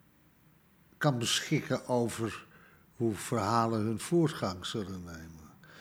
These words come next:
En het boek wat ik nu heb geschreven, dat heet je, je kent misschien wel, er komt iemand op bezoek en die bent, begint, eh, die is het niet met jou eens op een bepaalde manier. Die zegt, "Ja, nee, dat zit zo en dan,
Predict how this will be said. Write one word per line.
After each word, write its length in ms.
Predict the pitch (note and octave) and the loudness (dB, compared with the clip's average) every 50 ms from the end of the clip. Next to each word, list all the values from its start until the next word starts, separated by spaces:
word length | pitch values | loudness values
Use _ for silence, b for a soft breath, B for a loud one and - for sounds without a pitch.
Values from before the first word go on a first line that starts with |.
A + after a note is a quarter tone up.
| B B B B | B B B B
En 120 | - B2 A2+ | -8 -6 -4
het 100 | A2+ A2+ | 0 2
boek 160 | B2+ C3 A2+ | 2 4 4
wat 120 | C3+ A#2+ | 6 4
ik 100 | A#2+ A2 | 4 4
nu 120 | G#2+ B2 C3 | 6 6 6
heb 120 | C#3+ C3 | 6 4
geschreven, 600 | - - A2+ - - D3+ C#3 C3+ C3 A#2 B2+ C3 | 2 -4 -6 0 4 4 6 6 4 4 2 0
dat 260 | A#2+ B2+ A2+ - - | 0 0 -2 -2 -4
heet 400 | - A2 A#2+ A#2+ A2+ - - - B B B B B B B B B B B B B B _ - - - - - _ - _ _ _ | -2 0 0 0 0 -2 -6 -10 B B B B B B B B B B B B B B _ -20 -20 -20 -20 -20 _ -20 _ _ _
je, 180 | - D3 - - | -2 -2 -2 0
je 80 | C3+ | -2
kent 240 | - - D3+ D3+ B2 | 0 4 4 4 4
misschien 380 | B2 B2 - - - C#3+ C3+ B2+ | 2 0 -2 0 2 2 2 6
wel, 300 | C3 C3+ C3+ C3 B2 B2 | 6 6 6 6 6 4
er 160 | C3 A2+ G#2 | 2 0 2
komt 260 | - D3+ C#3+ C3+ C#3+ | 2 2 2 4 4
iemand 260 | D3 C3+ C3 B2 - | 4 4 4 4 2
op 80 | B2+ A2+ | 0 2
bezoek 420 | A2 G#2+ - - - E3 E3 D3 | 2 0 0 4 4 2 2 2
en 160 | B2+ B2 A#2+ A#2 | 2 2 2 4
die 140 | A#2 A#2+ | 2 2
bent, 280 | A2+ A2+ B2 A2+ A2 A2+ | 2 2 2 2 2 0
begint, 480 | G#2 F#2+ F#2+ - - D3+ C#3 A2+ - - | -4 -6 -10 0 2 2 2 2 2 2
eh, 60 | B2 A#2+ A#2+ A2 G#2+ G#2+ A2 A2+ A#2 A2 | 2 2 2 2 0 0 -2 -2 -2 2
die 100 | B2 C#3 | 2 4
is 60 | C3 | 4
het 120 | B2+ A2+ - | 4 8 8
niet 180 | E3 D#3 D#3+ | 8 8 8
met 180 | D3+ C#3 A2+ - | 6 4 4 4
jou 200 | C3+ B2+ A2+ C3 | 2 2 2 2
eens 380 | D#3 D#3+ E3 D#3 B2+ - - | 2 4 4 2 2 0 -2
op 160 | D#3 - B2 A2+ | -4 -4 -2 -4
een 80 | A#2 | -4
bepaalde 380 | A#2 A2+ A#2+ C3 A#2+ A2 G#2 G#2+ | -4 -4 0 0 2 2 2 2
manier. 180 | G#2 G#2 G2 | 0 0 0
Die 80 | G2 F#2+ | -2 -2
zegt, 180 | G2+ G#2+ F#2+ F2 | -4 -6 -6 -4
"Ja, 180 | F#2 F#2+ G#2+ | -4 -4 -4
nee, 280 | G#2 F#2 G2+ G#2+ G#2 G2 | -4 -6 -6 -8 -8 -8
dat 160 | A2 G2+ - | -8 -8 -6
zit 200 | - C#3 A2 - | -6 -6 -6 -6
zo 400 | - - - A#2+ A2+ C3 C3 A#2+ | -6 -6 -4 -4 -4 -4 -6 -6
en 80 | A2 G#2+ | -6 -8
dan, 140 | G#2+ G#2+ | -8 -8